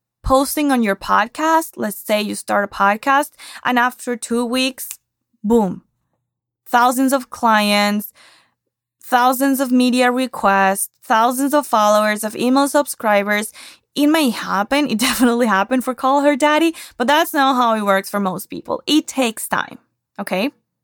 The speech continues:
And when I say long term, I mean that this is a space where you see yourself for at least two years from now. So I'm not talking about, like, fifteen years. That's maybe a bit too long,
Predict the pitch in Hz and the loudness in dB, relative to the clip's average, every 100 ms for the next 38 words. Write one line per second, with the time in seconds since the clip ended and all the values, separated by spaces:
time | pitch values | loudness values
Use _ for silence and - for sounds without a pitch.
0 | - 269 262 - 247 269 277 349 330 311 | -2 0 0 -4 -2 0 0 0 -2 2
1 | 226 196 240 277 330 349 359 - 240 240 | 2 2 0 -2 0 2 2 0 2 4
2 | 247 254 254 233 208 - - 202 247 277 | 4 2 2 0 -4 -20 -16 -4 -2 -2
3 | 311 302 294 - 208 202 240 285 - 226 | -2 -2 -2 -4 -2 -2 -2 -4 -2 0
4 | 220 247 254 - 247 254 - 190 196 262 | 0 0 -2 -2 -2 -2 -2 0 0 0
5 | - - - 269 247 214 208 240 - - | -8 -12 0 2 2 -2 -2 -2 -4 -14
6 | _ _ _ - - 311 247 - - - | _ _ _ -10 -2 0 0 -4 -10 -6
7 | 214 185 - 233 _ - - 254 262 285 | -2 -2 -4 -12 _ -12 -2 0 2 2
8 | 349 - 277 302 302 240 220 190 - _ | 0 0 0 0 2 2 0 -2 -6 _
9 | _ - - 226 - - 277 294 294 311 | _ -12 -4 -4 -4 -2 0 0 0 0
10 | 320 320 - 240 - - _ _ 220 220 | 0 0 0 -2 -4 -16 _ _ -6 -4
11 | 226 220 190 190 - 277 302 311 339 | -2 -2 -2 -4 -4 -2 0 0 -2